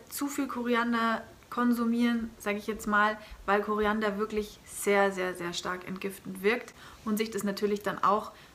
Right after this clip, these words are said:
auswirken kann in Form von, dass es einfach reinigend wirkt. Er beinhaltet natürlich schlussfolgernd ganz, ganz viele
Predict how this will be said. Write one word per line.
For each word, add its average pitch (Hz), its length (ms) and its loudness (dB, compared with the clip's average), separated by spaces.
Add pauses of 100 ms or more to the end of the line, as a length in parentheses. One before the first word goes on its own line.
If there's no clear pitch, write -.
(140)
auswirken 220 500 2
kann 202 220 0
in 196 140 -2
Form 196 240 2
von, 196 120 -2
dass 185 160 -4
es - 100 -10
einfach 185 360 -2 (220)
reinigend 185 640 -2
wirkt. 240 460 -4
Er 214 100 2
beinhaltet 220 420 2
natürlich 233 720 0 (220)
schlussfolgernd 208 640 2
ganz, 220 240 2
ganz 220 200 -6
viele 208 380 0